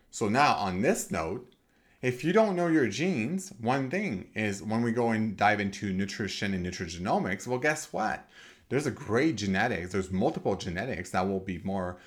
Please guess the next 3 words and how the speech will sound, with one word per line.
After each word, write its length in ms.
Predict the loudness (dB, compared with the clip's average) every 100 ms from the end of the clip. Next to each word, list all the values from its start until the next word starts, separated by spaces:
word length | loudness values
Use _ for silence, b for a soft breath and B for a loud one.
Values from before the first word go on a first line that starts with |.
| B B
prone 720 | -20 -2 0 2 0 -4 -6 -12 _
for, 720 | -4 2 4 4 2 -2 -8 -20 _ _ _ _ _ _ _ _ _ _ _ _ _ -14
uh, 260 | -12 -12